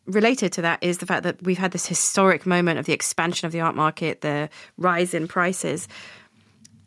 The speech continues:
And for certain artists, Simone is one of them, but there are various others Julie Moretu, Hank Willis Thomas, Michael Armitage, really using that money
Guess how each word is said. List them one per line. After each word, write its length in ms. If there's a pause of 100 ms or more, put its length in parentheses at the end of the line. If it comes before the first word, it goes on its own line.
(140)
And 180
for 340 (300)
certain 460
artists, 480
Simone 340
is 140
one 140
of 120
them, 320 (500)
but 120
there 120
are 60
various 460
others 520 (480)
Julie 220
Moretu, 800
Hank 200
Willis 200
Thomas, 480 (500)
Michael 280
Armitage, 840
really 200
using 500
that 220
money 540